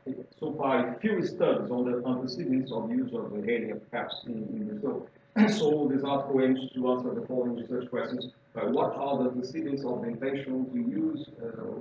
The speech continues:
reuse, use again, the helium apps on smartphones by people in Brazil? So what are the antecedents? <clears throat> Uh,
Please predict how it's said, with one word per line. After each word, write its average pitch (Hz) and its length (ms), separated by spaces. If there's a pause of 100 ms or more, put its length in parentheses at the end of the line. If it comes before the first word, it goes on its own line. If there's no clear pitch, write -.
(140)
reuse, 143 680
use 131 200
again, 131 580 (1600)
the 135 100
helium 139 400
apps - 380
on 135 160
smartphones 127 580
by 120 140
people 117 260
in 107 80
Brazil? 101 320 (800)
So 139 60
what 160 360
are 135 220
the - 100
antecedents? - 400 (1080)
<clears throat> 220 220 (140)
Uh, 98 520